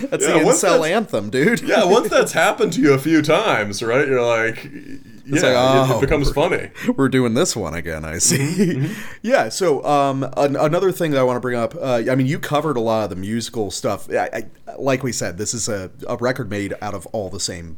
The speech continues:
Speaker 1: raw material.
Speaker 2: Mm-hmm.
Speaker 1: Um, but my weird left field comparison for this band was: I assume you're familiar with, uh, the Garo Gary Gay Gay Gay, the Noisecore band?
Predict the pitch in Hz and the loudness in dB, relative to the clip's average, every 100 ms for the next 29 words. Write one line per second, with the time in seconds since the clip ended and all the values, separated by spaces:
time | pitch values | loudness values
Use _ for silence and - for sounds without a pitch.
0 | - 110 85 - 78 - - 160 170 170 | -12 -8 -8 -8 -12 -14 -14 -12 -12 -14
1 | - - - 113 107 95 - - - - | -18 -14 -4 -2 -2 -4 -10 -14 -20 -16
2 | - - 131 135 113 - 123 117 147 170 | -14 -10 -2 0 0 -2 -4 0 2 2
3 | 160 - 110 123 131 127 117 117 117 - | 2 0 -4 0 2 2 0 -2 -2 -4
4 | - 113 104 - 104 - 98 92 - 110 | -2 -2 -2 -6 -8 -6 -6 -6 -4 -4
5 | 92 90 80 - - 120 107 - 107 98 | -6 -8 -12 -10 -6 -4 -4 -2 -2 -2
6 | 101 98 90 - - - - 127 143 - | -4 -4 -6 -8 -12 -16 -4 2 2 2
7 | 165 151 131 127 - 117 120 123 113 107 | 2 2 2 2 0 -2 0 0 -2 -2
8 | 113 98 95 101 110 110 104 107 101 110 | -2 -4 -4 -6 -4 -4 -4 -4 -4 -6
9 | 104 110 117 113 - - - - - 104 | -6 -6 -6 -8 -12 -16 -20 -18 -8 -6
10 | 92 92 107 104 123 113 123 | -4 -6 -6 -4 -6 -4 -6